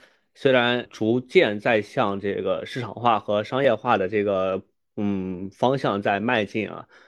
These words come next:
但其实中间还是会遇到很多的这个困难和挫折。那其实我们也希望就国内的一个行业，呃，整个体育行业未来能够更加的市场化，然后，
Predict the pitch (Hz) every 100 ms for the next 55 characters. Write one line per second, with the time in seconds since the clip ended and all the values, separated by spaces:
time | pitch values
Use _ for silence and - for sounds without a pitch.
0 | _ 117 107 - 113 110 104 117 117 113
1 | 98 92 - 107 98 - 107 101 107 101
2 | 98 101 98 101 104 95 95 101 95 92
3 | 117 98 95 95 - 127 107 101 - _
4 | - _ - 113 110 104 - 127 120 95
5 | 107 117 95 156 165 101 82 - 101 95
6 | 98 117 107 98 - 92 90 - 98 95
7 | 95 101 - 104 90 98 110 101 113 95
8 | 98 98 113 101 95 - - - 214 123
9 | 101 107 107 101 95 - 107 87 - 110
10 | 90 90 98 95